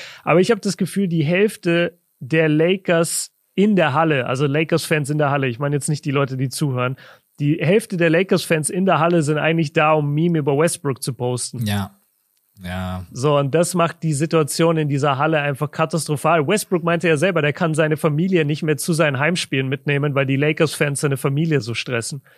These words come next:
Speaker 1: Das musst du dir mal vorstellen.
Speaker 2: Es ist eine so toxische Situation.
Speaker 1: Ja.
Speaker 2: Also wir können gerne die Überleitung machen zu den Lakers, weil du gerade vorhin gesagt hast, du hast keine Lösung.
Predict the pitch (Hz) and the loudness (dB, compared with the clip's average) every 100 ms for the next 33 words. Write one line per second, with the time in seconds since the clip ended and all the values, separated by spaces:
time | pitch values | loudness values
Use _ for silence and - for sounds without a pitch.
0 | _ _ - 160 165 156 147 135 170 190 | _ _ -8 -4 -2 0 0 0 2 2
1 | - 127 117 - _ 90 - 104 - 107 | 0 -4 -6 -12 _ -6 -2 -2 -2 0
2 | 110 101 - 107 104 - - 107 - 101 | 0 0 0 -2 -4 -4 -4 -2 -2 -2
3 | - 104 98 95 95 98 98 95 95 - | -4 -4 -4 -6 -10 -12 -10 -6 -2 -2
4 | - 92 95 92 _ _ _ _ _ _ | -2 -4 -6 -8 _ _ _ _ _ _
5 | _ _ 170 120 113 135 139 131 131 143 | _ _ -4 -2 0 2 2 4 2 4
6 | 127 127 135 127 123 117 127 135 120 110 | 2 0 0 0 0 0 0 0 0 0
7 | 107 120 127 101 104 101 - 107 101 92 | 0 0 -2 -2 -2 -4 -2 -2 -2 -4
8 | 107 107 101 107 107 - 104 104 - 101 | -2 0 0 -2 -2 -2 -2 -2 -2 -2
9 | 95 107 104 104 110 | 0 -2 0 0 0